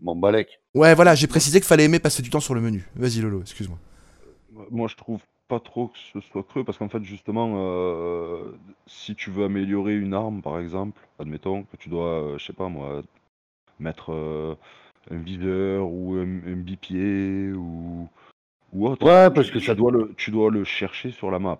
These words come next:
Speaker 3: Donc pour ça, il faut que tu cherches des informations, tu les récupères, ces informations.
Speaker 1: Parce que ça, ça t'intéresse.
Speaker 3: Oui, voilà, c'est, c'est un truc qui m'intéresse pas mal, ouais.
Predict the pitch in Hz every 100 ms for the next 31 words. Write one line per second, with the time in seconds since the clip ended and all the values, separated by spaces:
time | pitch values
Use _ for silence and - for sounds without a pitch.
0 | - 80 82 82 82 - 107 123 95 -
1 | 85 - 92 87 85 - 90 80 80 76
2 | 78 - 78 85 - 113 139 _ - _
3 | _ - 90 85 82 - 87 101 120 -
4 | 95 95 87 92 95 - 131 143 - 90
5 | 98 92 101 - 92 - 95 127 127 139
6 | - - _ _ _ _ _ 123 131 165
7 | 123 120 165 117 - - - - - 87
8 | 85 87 - 78 73 98 - 117 107 98